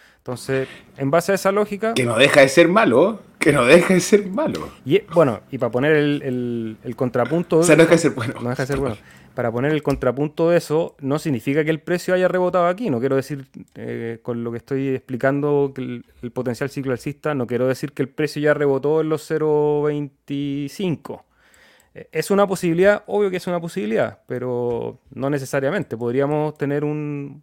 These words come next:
Speaker 1: una descarga más en este ciclo a la baja que nos lleve a los temidos cero diecisiete, que mucha gente lo especuló en algún momento. Ahora se ven muy lejanos, la verdad. Eh, vamos a tener que darle tiempo, obviamente, a este gráfico para poder saber que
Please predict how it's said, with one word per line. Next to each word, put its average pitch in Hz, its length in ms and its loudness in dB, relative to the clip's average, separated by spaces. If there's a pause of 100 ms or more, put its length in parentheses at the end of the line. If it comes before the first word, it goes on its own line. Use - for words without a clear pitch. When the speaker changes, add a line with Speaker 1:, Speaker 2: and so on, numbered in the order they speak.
(120)
Speaker 1:
una 135 200 -4
descarga 143 440 -2
más 147 240 0
en 151 80 -2
este 151 220 -10
ciclo 151 260 -6
a 147 40 -2
la 143 80 0
baja 156 340 -2
que 143 80 -8
nos 135 140 -6
lleve 143 460 -2 (420)
a 131 100 -2
los 127 180 -2
temidos 143 440 0
cero 151 200 0
diecisiete, 147 540 -2
que 139 120 2
mucha 151 260 -2
gente 156 300 -6
lo 147 100 2
especuló 131 400 -2
en 151 60 0
algún 139 260 0
momento. 160 640 -2
Ahora 120 260 0
se - 120 -8
ven 123 200 -2
muy 123 420 -2
lejanos, 127 460 -2
la 131 100 -2
verdad. 131 420 -2 (580)
Eh, 120 340 -4
vamos 156 240 2
a - 20 -2
tener 190 240 0
que 156 100 0
darle 170 220 2
tiempo, 170 340 -2
obviamente, 147 360 -2
a - 20 -6
este 139 140 -8
gráfico 127 600 -4
para 123 120 -4
poder 120 220 -2
saber 131 360 0
que 131 380 -6